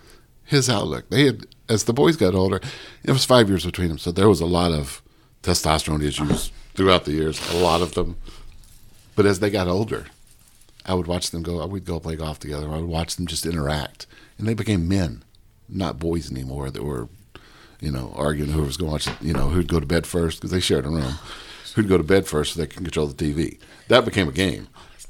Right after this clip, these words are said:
They weren't doing that anymore. They were adults now, and they were having fun, and they were respecting each other.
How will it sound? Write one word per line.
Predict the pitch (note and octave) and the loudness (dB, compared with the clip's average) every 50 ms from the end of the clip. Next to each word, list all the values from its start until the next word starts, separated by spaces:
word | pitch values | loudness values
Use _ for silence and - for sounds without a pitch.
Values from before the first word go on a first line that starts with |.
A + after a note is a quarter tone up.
| - | -4
They | - A#2 B2 | 0 0 2
weren't | C3 B2+ A#2 A2+ | 2 0 0 0
doing | A2+ B2 D3 D#3+ D3 | 0 0 0 0 -2
that | - C2 B1 | -2 -4 -6
anymore. | C2+ D2+ D#2 D#2 F2 F2+ | -8 -8 -6 -4 -2 0
They | F#2 G2 F#2+ G2 | 2 2 2 2
were | F#2+ | 0
adults | F#2 F#2 F#2+ G#2+ A2 A2+ - - - | -2 -2 0 0 0 0 -2 -6 -8
now, | D2 D2+ C#2+ D2+ | -8 -8 -8 -8
and | D#2 D2+ | -8 -8
they | D#2 D#2+ | -8 -6
were | E2 E2 | -6 -6
having | F2 E2 F2 E2+ | -6 -4 -6 -8
fun, | E2 - - - - G#2+ G#2+ G2+ E2+ D#2 | -10 -12 -10 -4 -2 0 0 0 0 0
and | D2+ D#2 | -2 -4
they | E2 E2 | -4 -4
were | D#2+ D#2 | -4 -4
respecting | D2 D2+ D#2+ - - - - F#2 F2+ - - E2 D#2+ | -4 -6 -6 -6 -8 -6 -4 -2 0 2 2 2 2
each | D#2 - - | 0 -2 -4
other. | - F#2 F2+ F2+ - - - - | -6 -6 -6 -6 -8 -12 -14 -16